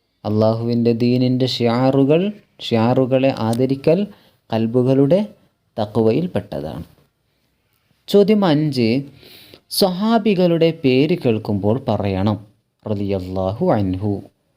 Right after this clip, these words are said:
സ്വഹാബികളുടെ പേര് കേൾക്കുമ്പോൾ പറയണം ലാ ഇല-, റളിയല്ലാഹു അൻഹു. ചോദ്യത്തിൻ്റെ അഞ്ചാമത്തെ ഭാഗം ഉത്തരം എഴുതാം എന്നതാണ്. ചോദ്യം ഒന്ന്,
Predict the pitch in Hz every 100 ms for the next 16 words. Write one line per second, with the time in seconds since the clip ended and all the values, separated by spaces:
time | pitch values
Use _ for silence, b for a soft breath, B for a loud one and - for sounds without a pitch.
0 | _ - - 104 110 107 107 107 107 104
1 | 110 107 107 110 110 110 110 110 107 113
2 | 120 131 170 214 - _ _ _ - 101
3 | 101 110 107 107 - _ - 113 107 110
4 | 110 117 117 123 127 123 196 226 - _
5 | _ - 92 87 90 92 87 - - _
6 | _ _ _ _ _ _ _ _ _ _
7 | - 123 120 117 113 117 107 107 110 107
8 | 104 92 90 87 98 117 - _ _ -
9 | 113 120 139 143 107 98 95 95 135 170
10 | 98 85 85 78 - _ _ _ _ _
11 | _ _ _ _ - - 139 135 135 139
12 | - - 113 113 110 95